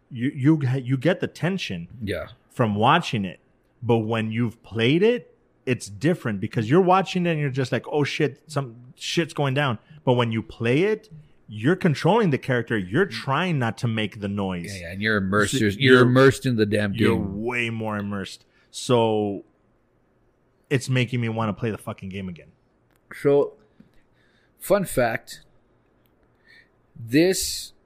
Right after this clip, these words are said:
Speaker 2: is the highest debut series on H B O Max.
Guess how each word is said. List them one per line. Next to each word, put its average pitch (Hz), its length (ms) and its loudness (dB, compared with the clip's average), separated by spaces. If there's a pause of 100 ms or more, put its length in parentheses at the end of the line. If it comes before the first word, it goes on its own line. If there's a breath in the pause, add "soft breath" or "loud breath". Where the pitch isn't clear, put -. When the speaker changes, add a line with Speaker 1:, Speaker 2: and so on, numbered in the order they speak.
(160)
Speaker 2:
is 117 180 0
the 110 100 2
highest 135 680 0 (240)
debut 113 720 2 (100)
series 110 680 -4
on 98 200 -4
H 95 260 -6
B 101 100 -2
O 90 80 -6
Max. 90 520 -12